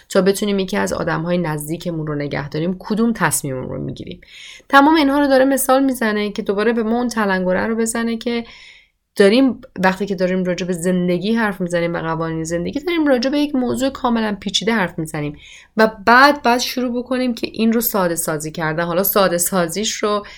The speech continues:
چطور می‌شه انجام داد؟ مثل همین قوانینی که داریم، اه،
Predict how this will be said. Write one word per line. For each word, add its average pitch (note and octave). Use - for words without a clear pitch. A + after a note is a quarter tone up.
چطور A3+
می‌شه G3+
انجام G3
داد؟ F#3+
مثل G#3+
همین G#3+
قوانینی F3
که F#3+
داریم، F3
اه، D3